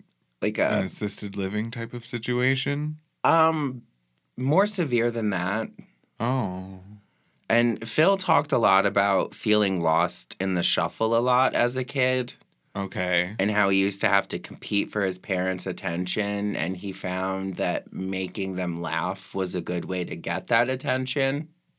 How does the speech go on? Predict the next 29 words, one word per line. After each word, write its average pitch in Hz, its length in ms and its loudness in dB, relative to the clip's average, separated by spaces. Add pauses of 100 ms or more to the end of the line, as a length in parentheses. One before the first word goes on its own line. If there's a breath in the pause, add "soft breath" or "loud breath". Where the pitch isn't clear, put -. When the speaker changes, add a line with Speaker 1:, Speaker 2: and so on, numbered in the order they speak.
(560)
Speaker 2:
Okay. 101 1400 -2 (640 loud breath)
Well, 147 140 4
you 170 140 6
know, 151 140 6
they, 131 200 4
they, 123 260 2
they 120 280 -2
have 127 300 2
always 113 320 2
said 107 220 -2
that 92 120 -4
comedy 107 500 -2
and 98 120 -4
tragedy 98 800 -6 (920)
are 98 520 -4 (100)
more 110 300 0
connected 104 760 -4
Speaker 1:
Absolutely. 95 680 -2
Speaker 2:
than 101 100 0
we 95 80 -4
think, 101 540 -4
and 98 260 -4
that 98 280 -2 (160)
there, 113 180 -4
there's, 117 260 0 (120)
what's 117 240 -10
that 120 140 -6
saying? 95 460 -6
Um, 92 760 -8